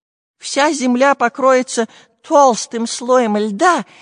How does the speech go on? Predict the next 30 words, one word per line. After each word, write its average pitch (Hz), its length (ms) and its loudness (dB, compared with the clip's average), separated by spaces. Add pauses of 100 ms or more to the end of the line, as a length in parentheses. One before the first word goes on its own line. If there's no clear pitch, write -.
не 240 280 4
тающим 269 840 0
даже 262 440 2
летом. 254 680 -4 (340)
И, - 360 -10
и 269 40 -2
вообще, 262 580 -2 (180)
на 220 200 2
всех 220 320 -2
планетах 208 640 0
погода 226 640 0
разная, 214 680 0
на 202 240 -2
одних 214 360 -4
жарище, 208 680 -2
на 208 140 0
других 214 380 -2
холодище, 202 840 -2 (320)
рассказывал 110 600 -6
ученый. 95 420 -10 (260)
А 202 120 -2
где-то 220 500 0
в 208 60 -6
самый 226 420 0
раз, 240 420 2
как 233 240 -2
на 254 160 4
нашей 180 360 0
Земле, 135 400 -4
например. 107 580 -8